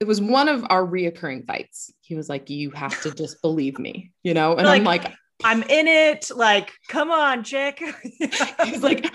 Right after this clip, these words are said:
Speaker 1: "What else do I gotta do to prove?" And I'm like, "I don't know," because I didn't, I didn't have an answer for that.
Speaker 2: Wow.
Speaker 1: Um, because everything that was happening was happening inside me,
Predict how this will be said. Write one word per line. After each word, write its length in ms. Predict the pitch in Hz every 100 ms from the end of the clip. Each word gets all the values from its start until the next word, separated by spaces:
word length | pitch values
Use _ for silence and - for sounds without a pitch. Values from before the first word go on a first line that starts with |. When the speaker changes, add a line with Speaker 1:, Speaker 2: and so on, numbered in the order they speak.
| -
Speaker 1:
"What 420 | 330 247 208 226
else 200 | 233 233
do 160 | 202 220
I 120 | 185
gotta 260 | 175 160 160
do 220 | 165 170
to 100 | 160
prove?" 540 | - 170 233 170 170 226 -
And 160 | 185
I'm 140 | 190 208
like, 200 | 185 180
"I 140 | 214
don't 260 | 226 233 160
know," 420 | 175 202 131 - _ - -
because 280 | - 240 269
I 100 | 254
didn't, 320 | 226 247 277 190
I 80 |
didn't 200 | 202 208
have 160 | 214 190
an 100 | 175
answer 300 | 170 190 185
for 120 | -
that. 140 | - - _ _ - - -
Speaker 2:
Wow. 420 | - 180 180 -
Speaker 1:
Um, 180 | - 185
because 280 | 190 220 233
everything 360 | 240 247 240 220
that 100 | 196
was 120 | 185
happening 340 | 190 202 196 180
was 120 | 175
happening 300 | 180 165 156
inside 640 | 170 156 - 143 135 180
me, 380 | 240 269 320